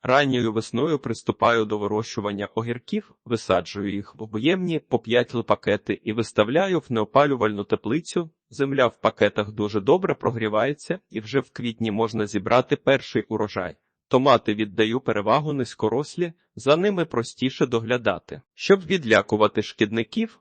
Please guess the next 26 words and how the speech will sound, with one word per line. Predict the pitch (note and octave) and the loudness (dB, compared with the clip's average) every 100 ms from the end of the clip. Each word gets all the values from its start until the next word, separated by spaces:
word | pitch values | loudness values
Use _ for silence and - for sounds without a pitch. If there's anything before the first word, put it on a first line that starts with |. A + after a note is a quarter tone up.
| _ | _
ставлю | - - - A2 A2 | -16 2 4 4 2
в | - | -2
теплиці | - - B2 D3+ - | -4 -2 -4 -2 -2
ємності | C#3 C3 A#2 A2 - A2 | 0 2 0 -4 -2 -2
з | |
замоченим | G#2+ G#2+ C#3 E3+ E3 D3+ C#3 | 0 2 2 0 -2 -4 -4
часником. | B2+ - A2 - A2+ A2+ | -4 -2 -4 0 -2 0
Комахи | - A#2 B2+ C3 A2 | -2 2 2 2 0
не | A#2 | -2
переносять | A2 G#2 G2+ A2 - G2+ | -2 -4 -2 -4 -4 -6
цього | - G#2+ G#2 | -2 0 0
запаху. | G2+ G#2+ B2 - - A#2 | 2 2 4 2 -2 -10
Вперше | _ - G#2+ G2 - | _ 2 2 2 -2
підгодувала | - G2+ G#2 G2+ G#2 C#3+ C#3 | -2 -2 -2 0 4 4 4
часник | C3+ B2 - A2+ - - | 0 -4 -4 -4 -4 -8
крейдою | A#2 A2 G2 G2 G2 - | 0 0 0 -4 -8 -8
і | - | -6
нашатирним | A2+ G#2+ - - A2+ A2 G#2+ G#2 | -4 -4 -4 -2 0 0 -4 -6
спиртом. | - - G#2+ - F2+ E2+ _ - | -6 -2 -2 -2 -6 -8 _ -10
Врожаю | A2 A#2 B2+ A2+ G#2+ | -2 0 4 4 2
поки | - D#3 G2 | 0 -2 0
немає, | A2 A#2+ F#3+ E3 D3 | 0 0 0 0 -2
але | - G#2 G#2 | 0 0 0
зелень | - G#2+ A2 G#2+ | 0 0 -2 -4
виглядає | A2 A2+ G#2+ C3 D#3+ | -4 -2 -2 0 -2
обнадійливо. | C#3 A#2+ A2+ A2 A2 A#2+ A2 G#2+ G#2 | -2 -2 -2 -4 -2 -4 -2 -2 -4